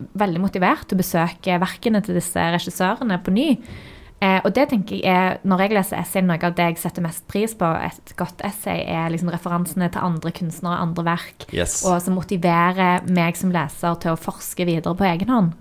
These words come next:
Speaker 2: Ja, ja, ja.
Speaker 1: Og det synes jeg absolutt at hun har klart, i, i hvert fall noen av essayene hennes.
Speaker 2: Det er jo det beste med essay. Hu-, husker dere i fjor, eh, rett før jul, så var Knausgård her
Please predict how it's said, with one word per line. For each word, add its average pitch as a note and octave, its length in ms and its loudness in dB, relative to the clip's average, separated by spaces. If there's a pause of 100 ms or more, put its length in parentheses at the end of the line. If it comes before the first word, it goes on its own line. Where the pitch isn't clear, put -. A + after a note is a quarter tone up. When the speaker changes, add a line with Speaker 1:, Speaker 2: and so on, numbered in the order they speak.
Speaker 2:
Ja, G#2 140 2
ja, G2 120 2
ja. F2 200 -2 (280)
Speaker 1:
Og G3+ 220 2
det A3 480 2
synes F#3+ 300 0
jeg F#3+ 120 0
absolutt F3+ 460 -2
at E3 120 -10
hun E3+ 120 -2
har E3+ 100 -2
klart, - 500 0
i, F3 240 0
i - 20 -2
hvert F3+ 120 0
fall G3 180 0
noen E3 220 -2
av E3 180 0
essayene F3+ 440 -2
hennes. F3 300 -4 (640)
Speaker 2:
Det - 120 -2
er - 60 0
jo G#2+ 60 2
det G2+ 100 2
beste G2 240 -2
med F2+ 100 2
essay. G#2+ 240 0
Hu-, A#2 320 0
husker B2+ 240 0
dere A2+ 160 2
i G#2+ 80 0
fjor, G#2 400 2
eh, F#2 1120 -2
rett G2+ 160 -8
før G#2 100 -2
jul, G2+ 240 0
så - 120 -6
var G2+ 140 2
Knausgård B2+ 480 0
her A2 200 0